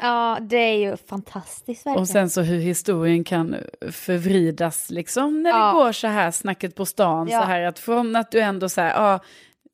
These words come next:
Speaker 2: det bygger på att en, en person gör sin paradrätt i
Speaker 1: Mm.
Speaker 2: din serie,
Speaker 1: Mm.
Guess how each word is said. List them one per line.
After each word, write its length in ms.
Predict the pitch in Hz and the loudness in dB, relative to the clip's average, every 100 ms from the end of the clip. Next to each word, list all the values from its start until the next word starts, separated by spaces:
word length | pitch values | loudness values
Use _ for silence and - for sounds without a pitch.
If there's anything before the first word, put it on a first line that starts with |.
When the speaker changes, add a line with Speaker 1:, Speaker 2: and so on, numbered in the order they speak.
| - - | -20 -8
Speaker 2:
det 100 | 208 | -4
bygger 300 | 196 196 170 | -2 0 0
på 140 | 185 190 | 2 4
att 300 | 170 170 - | 4 0 0
en, 380 | 175 170 165 - _ _ _ 190 | 0 0 -6 -12 _ _ _ 0
en 160 | 185 | 0
person 480 | 180 175 190 170 175 - | 0 0 2 0 -4 -4
gör 300 | 185 170 160 | 0 0 0
sin 240 | 180 170 | -2 -4
paradrätt 680 | 156 180 185 175 151 160 - | 0 2 2 2 -2 -6 -4
i 40 | |
Speaker 1:
Mm. 120 | 226 214 | -2 0
Speaker 2:
din 300 | 165 165 - | -2 -4 -6
serie, 380 | - 170 160 165 | -2 0 2 0
Speaker 1:
Mm. 300 | 220 208 | -2 -6